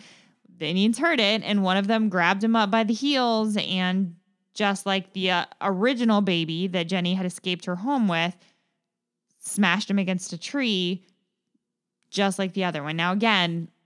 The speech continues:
you know, I apologize. When I was reading this, this story, like, I just kept, I, I visualized it. And it's, it's a hard, hard thing to imagine. We have a, a couple, we have a baby, um, in our life and another one that's kind of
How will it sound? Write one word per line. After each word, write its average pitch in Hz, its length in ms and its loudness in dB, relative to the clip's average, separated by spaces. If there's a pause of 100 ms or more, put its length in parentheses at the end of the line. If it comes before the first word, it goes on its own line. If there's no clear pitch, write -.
(240)
you 190 100 -6
know, 175 240 0 (240)
I 208 140 2
apologize. 185 720 0 (160)
When 196 240 0
I 190 120 2
was 196 180 0
reading 226 400 0
this, 202 420 -4
this 185 280 -6
story, 190 500 -2
like, 160 220 -2
I 175 100 0
just 202 300 -2
kept, - 300 -2 (260)
I, 175 260 -2 (120)
I 196 100 -2
visualized 160 720 -2
it. 127 180 -6 (200)
And 180 180 -2
it's, 175 320 -4
it's 190 160 -6
a 202 60 0
hard, 190 680 0 (560)
hard 175 640 0
thing 175 280 -2
to 180 100 -6
imagine. 165 400 -2
We 196 100 0
have 202 200 0
a, 175 160 -4
a 190 140 -2
couple, 214 520 -4
we 220 120 -2
have 226 100 0
a 220 60 0
baby, 202 640 0
um, 165 540 -4
in 185 120 -4
our 175 200 0
life 165 420 -2 (440)
and 180 220 0
another 185 360 0
one 180 340 0
that's 175 220 -4
kind 180 240 -2
of 175 200 -4